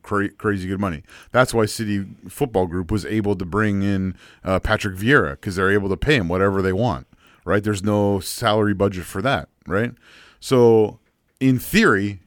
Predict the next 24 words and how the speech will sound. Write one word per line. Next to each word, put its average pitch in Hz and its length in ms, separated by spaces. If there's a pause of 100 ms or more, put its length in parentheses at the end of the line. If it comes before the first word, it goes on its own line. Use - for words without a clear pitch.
(160)
yes, 104 360
th-, 135 280
uh, 131 180
you, 139 300
you 143 160
can, 151 280 (460)
you 165 140
could 175 160
bring 185 200
in 190 100
a 143 60
difference 131 520
maker 113 320
as 113 160
a 104 40
coach, - 540 (720)
uh, 110 180
if 113 100
you're 120 120
willing 117 240
to - 80
pay 127 160
for 80 260
it. 78 100